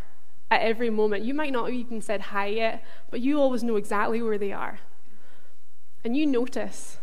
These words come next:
when they wear something new. You notice who they're talking to. You see that. And you know how much it means to you when they just make eye contact.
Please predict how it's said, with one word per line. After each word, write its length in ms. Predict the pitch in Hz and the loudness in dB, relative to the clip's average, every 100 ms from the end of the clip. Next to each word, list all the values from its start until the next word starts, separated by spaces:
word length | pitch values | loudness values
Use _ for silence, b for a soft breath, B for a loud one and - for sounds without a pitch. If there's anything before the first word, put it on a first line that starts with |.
| - | 0
when 160 | - 220 | 0 2
they 100 | 214 | 2
wear 160 | 202 202 | 2 0
something 400 | - 208 208 196 | 0 0 0 0
new. 120 | 202 | 0
You 220 | 214 277 | 2 2
notice 460 | 262 277 269 277 - | 2 2 0 0 0
who 180 | 254 | 0
they're 140 | 247 220 | 2 2
talking 400 | 233 214 233 220 | 2 0 0 0
to. 220 | - - 220 b b b b b | 0 0 0 b b b b b
You 100 | 226 | 0
see 240 | 247 - 226 | 0 0 0
that. 200 | 214 101 - - - - - - - - - - - - - - - | 0 0 -2 0 0 0 0 0 0 0 0 -2 -2 0 0 0 0
And 140 | 233 | 0
you 100 | 277 | 0
know 380 | 269 240 233 233 - B B B B | 2 2 2 0 0 B B B B
how 340 | - - 240 277 | -2 2 4 4
much 260 | 269 247 | 4 2
it 100 | 269 | 0
means 300 | 220 220 214 | 0 0 0
to 60 | 226 | 0
you 100 | 202 | 0
when 140 | 202 | 0
they 120 | 202 220 | 0 0
just 220 | 214 - | 0 0
make 160 | 214 | 0
eye 100 | 202 | 0
contact. 640 | 196 202 185 190 - - | -2 -2 -2 -2 -2 -2